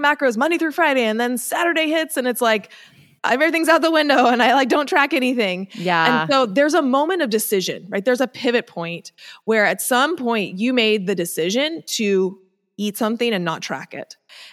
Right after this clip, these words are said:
Speaker 1: And so I help clients to go to that moment. Like, let's go to that moment where you made that decision. What specifically prevented you from tracking it? What was going on in your brain? And how were you rationalizing it to yourself?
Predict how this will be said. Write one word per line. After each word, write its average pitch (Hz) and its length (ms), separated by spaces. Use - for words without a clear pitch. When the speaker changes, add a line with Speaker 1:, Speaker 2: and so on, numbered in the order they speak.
Speaker 1:
And 214 120
so 233 140
I 226 80
help 285 180
clients 247 340
to 226 100
go 196 100
to 196 140
that 180 160
moment. 160 260
Like, 180 160
let's 262 180
go 254 120
to 247 80
that 202 100
moment 170 300
where 175 100
you 180 160
made 180 360
that 180 120
decision. 170 560
What 233 300
specifically 208 640
prevented 175 500
you 165 160
from 180 180
tracking 180 400
it? 160 140
What 220 220
was 269 140
going 214 240
on 170 200
in 170 100
your 170 120
brain? 185 400
And 233 140
how 233 160
were 262 80
you 277 180
rationalizing 180 720
it - 100
to - 100
yourself? 160 380